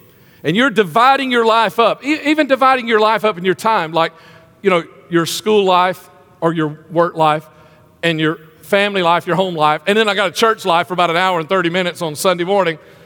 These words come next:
I-, if you're living like, you're not enjoying all the blessings you can have. Let me, let me kinda explain it to you this way. You know, sometimes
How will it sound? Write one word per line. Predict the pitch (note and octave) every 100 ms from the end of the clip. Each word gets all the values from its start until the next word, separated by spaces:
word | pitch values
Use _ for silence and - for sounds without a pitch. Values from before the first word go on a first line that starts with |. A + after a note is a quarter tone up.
| -
I-, |
if | G#3 G#3 G3+
you're | D4 D#4 B3 A#3
living | A3 C4 B3
like, | A#3 A3+ - - - -
you're | E3 A#3+
not | C4+ B3+ -
enjoying | G#3+ F#3 B2+ A#3 A3+ F#3 D#3+ - - -
all | F#3
the | E3+
blessings | D#3+ F#3 E3 D#3+
you | D3+
can | E3+
have. | A2 - - - - _ _ _
Let | -
me, | B3
let | G#3 A3+
me | G#3+
kinda | A#3+ G#3+
explain | - F#3+
it | D#3
to |
you | D#3+
this | D3
way. | A2+ G2 -
You | F3+
know, | G3
sometimes | - B3+ A3+ A3+ G3+ F#3+